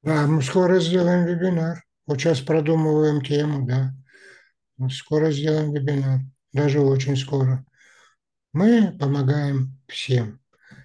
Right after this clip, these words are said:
И у нас там много-много участников из нашей школы «Человек будущего» Homo Futurus. И ты наш почётный участник.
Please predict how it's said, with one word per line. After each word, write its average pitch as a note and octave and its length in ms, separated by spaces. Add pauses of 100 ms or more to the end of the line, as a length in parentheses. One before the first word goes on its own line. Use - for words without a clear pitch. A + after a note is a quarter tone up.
И D3+ 80
у D3+ 140
нас D3+ 300
там C#3 180
много-много C#3+ 760
участников C3 840
из B2+ 140
нашей C3 280
школы D3 400
«Человек C3 280
будущего» C3 600
Homo C3 220
Futurus. C3 580
И C3+ 60
ты E3+ 140
наш C3+ 280
почётный C3 540
участник. B2+ 580